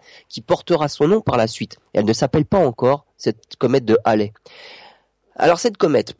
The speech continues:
quel est le problème avec les comètes ? C'est quelque chose, c'est toujours un astre qui, des astres qui sont assez difficiles à observer. Pour une raison, c'est que la plupart,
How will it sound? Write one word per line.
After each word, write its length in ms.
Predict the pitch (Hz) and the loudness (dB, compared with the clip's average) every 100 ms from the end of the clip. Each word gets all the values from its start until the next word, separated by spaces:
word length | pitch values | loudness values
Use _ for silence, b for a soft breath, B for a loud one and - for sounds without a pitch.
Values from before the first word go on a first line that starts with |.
| - | -2
quel 120 | 196 | 0
est 40 | 190 | 2
le 40 | |
problème 300 | - 170 196 | 2 0 -2
avec 260 | 104 95 - | -8 -14 -18
les 80 | |
comètes ? 280 | - 117 185 | -16 -14 -14
C'est 100 | - | -14
quelque 180 | 104 107 | -18 -16
chose, 120 | - 135 | -16 -16
c'est 60 | |
toujours 180 | - 208 | -10 -6
un 100 | 117 | -4
astre 200 | 151 - | -4 -6
qui, 180 | - - _ | -16 -20 _
des 240 | 110 120 | -14 -6
astres 180 | 175 - | -4 -4
qui 120 | 127 | -8
sont 100 | - | -4
assez 260 | 151 151 214 | -4 -2 -6
difficiles 540 | 139 143 - 113 180 | -8 -12 -12 -8 0
à 80 | 139 | 0
observer. 500 | 107 - 95 92 139 - _ _ _ _ _ _ _ - | 0 -4 -8 -6 -10 -10 _ _ _ _ _ _ _ -14
Pour 220 | - 143 | -2 0
une 80 | 175 | 2
raison, 260 | 156 131 190 | 2 0 -2
c'est 140 | - | -2
que 120 | - | -2
la 100 | 165 | 0
plupart, 440 | 208 - 95 143 | 0 -2 -2 -2